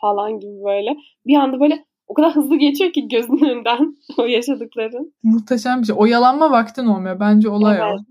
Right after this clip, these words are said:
Speaker 2: Full fokus ona
Speaker 1: Evet,
Speaker 2: düşüyorsun.
Speaker 1: ona çok katılıyorum. Yine hak verdiğim bir cevap. <laughs>
Speaker 2: Ben aslında para verdim Canlı'na benimle full anlaşsın <laughs> diye. Yani alttan.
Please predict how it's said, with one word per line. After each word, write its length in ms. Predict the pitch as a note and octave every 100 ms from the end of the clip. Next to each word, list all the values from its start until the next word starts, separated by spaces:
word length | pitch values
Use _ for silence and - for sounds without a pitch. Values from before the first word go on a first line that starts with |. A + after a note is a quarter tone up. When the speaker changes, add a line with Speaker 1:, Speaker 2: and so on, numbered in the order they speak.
| _
Speaker 2:
Full 200 | - B3+
fokus 360 | A3+ A#3 A3 A3+ -
ona 80 | G#3+
Speaker 1:
Evet, 240 | G3+ G#3
Speaker 2:
düşüyorsun. 460 | G#3+ G#3+ G#3 G3+ G#3+
Speaker 1:
ona 80 | G#3+
çok 140 | G#3+ -
katılıyorum. 600 | G#3+ _ G3+ F#3+ F#3+ - - _ _ -
Yine 120 | E4
hak 260 | D4 B3+ A3+
verdiğim 360 | G#3+ F#3+ C4
bir 100 | C#4
cevap. 260 | C#4 C4 A3+ - - -
<laughs> 100 | D4 D4 - _ _ A#3
Speaker 2:
Ben 80 |
aslında 380 | B3 B3 C#4 C#4+
para 300 | C4+ B3+ A#3
verdim 360 | A#3 G#3+ G#3 G#3+
Canlı'na 460 | G#3+ G#3 G#3 G#3+
benimle 320 | G#3+ G#3+ A3 A#3
full 260 | A3 A3+ -
anlaşsın 640 | A3+ A3 B3 G#3 - - A3
<laughs> 100 | A3+
diye. 80 | G#3+
Yani 280 | G#3 G#3+ - G#3+ G#3
alttan. 440 | G#3 G#3 - G#3